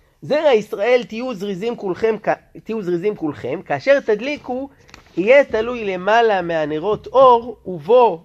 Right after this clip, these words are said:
ראו למצוות." נראה לי שהכוונה פה לשמה, <coughs> ששמים אותו למעלה, ואז אם צריך לראות משהו, אתה רוצה ללמוד וכדומה,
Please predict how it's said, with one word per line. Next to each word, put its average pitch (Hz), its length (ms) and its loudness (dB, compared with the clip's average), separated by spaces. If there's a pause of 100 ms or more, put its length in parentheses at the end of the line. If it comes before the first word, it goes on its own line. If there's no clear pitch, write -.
(120)
ראו 185 280 -4
למצוות." 175 720 -6 (360)
נראה 202 120 -6
לי 233 80 -10
שהכוונה 196 460 -6
פה 185 160 -8
לשמה, 180 560 0
<coughs> - 40 -14
ששמים 175 360 -10
אותו 185 200 -10
למעלה, 196 520 0
ואז 185 160 -4
אם 175 80 -10
צריך 170 200 -14
לראות 170 260 -10
משהו, 196 320 -8
אתה 139 100 -20
רוצה 143 160 -16
ללמוד 165 500 -4
וכדומה, 170 420 -8